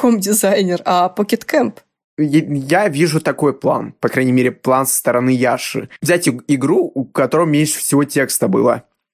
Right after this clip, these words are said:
Speaker 2: и перевести его. И в итоге у тебя есть готовый глоссарий, который ты можешь использовать на следующую игру. По крайней мере, так говорил Г-, Говорун,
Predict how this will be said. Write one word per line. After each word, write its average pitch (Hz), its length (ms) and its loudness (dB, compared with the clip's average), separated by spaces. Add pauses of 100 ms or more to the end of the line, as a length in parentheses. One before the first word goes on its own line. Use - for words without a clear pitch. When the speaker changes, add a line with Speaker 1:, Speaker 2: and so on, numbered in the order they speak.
(380)
Speaker 2:
и 160 160 0
перевести 151 600 0
его. 113 280 2
И 113 40 -2
в 127 80 0
итоге 180 200 0
у 165 60 2
тебя 147 180 -2
есть 139 220 0
готовый 131 340 2
глоссарий, 165 540 0
который 135 280 0
ты - 80 -4
можешь 135 280 2
использовать 143 400 0
на 127 100 0
следующую 120 460 0
игру. 143 100 0
По - 100 -10
крайней 131 200 0
мере, 127 180 2
так 139 240 0
говорил 123 380 0
Г-, 113 100 -10
Говорун, 120 480 0